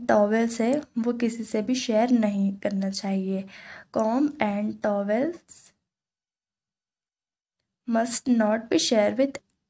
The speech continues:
anybody, must not be shared। हमें combs and towels जो हैं हमारे अलग रखने चाहिए,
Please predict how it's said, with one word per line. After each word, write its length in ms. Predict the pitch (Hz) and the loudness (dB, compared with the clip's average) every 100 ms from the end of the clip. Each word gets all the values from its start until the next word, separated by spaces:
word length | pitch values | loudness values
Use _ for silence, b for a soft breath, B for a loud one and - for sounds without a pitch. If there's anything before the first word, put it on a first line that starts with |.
| - | 2
anybody, 680 | 214 208 202 196 190 190 196 196 _ 254 | 2 2 -4 -4 -4 -6 -8 -12 _ -12
must 340 | 214 - - | -10 -12 -8
not 380 | 202 214 233 285 254 | -4 0 0 0 -2
be 260 | 233 247 - _ _ _ _ _ _ _ _ _ _ _ _ _ _ _ _ _ _ _ _ _ _ _ _ - | -2 -2 -4 _ _ _ _ _ _ _ _ _ _ _ _ _ _ _ _ _ _ _ _ _ _ _ _ -16
shared। 680 | - 233 104 98 101 101 98 - _ _ _ _ _ _ - | -8 -2 0 0 -2 -6 -10 -14 _ _ _ _ _ _ -6
हमें 280 | 214 220 277 | -2 -2 -2
combs 400 | - 233 220 226 | -2 2 2 2
and 240 | 240 247 | 2 4
towels 420 | 233 196 208 208 | 4 4 0 -2
जो 60 | 233 | -2
हैं 220 | 226 233 | 0 -2
हमारे 380 | 254 226 208 208 | 0 0 0 0
अलग 340 | - 214 220 | 0 0 -2
रखने 320 | 233 233 240 233 | -4 -4 -4 -2
चाहिए, 440 | 240 226 247 | 0 0 0